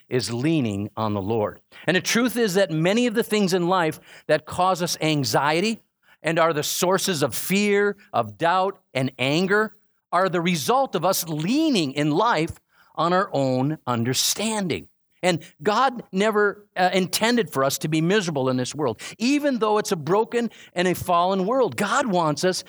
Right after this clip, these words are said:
to experience joy in life. That's why he wrote texts like Philippians chapter four,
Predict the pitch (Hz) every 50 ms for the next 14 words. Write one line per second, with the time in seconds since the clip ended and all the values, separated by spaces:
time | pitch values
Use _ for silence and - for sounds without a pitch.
0 | - - - - - 214 220 208 190 - - - - - - - 240 254 254 233
1 | 190 156 147 156 151 - - 143 135 117 180 226 214 226 180 143 156 185 190 -
2 | _ _ _ _ - 190 190 214 233 254 269 226 - - 208 214 - 220 247 220
3 | 208 196 196 220 226 220 - - - - - - - 233 233 - - - 208 190
4 | 180 - - 202 220 214 - 208 202 180 - - 214 208 202 - 208 185 - -
5 | - 214 220 220 196 - -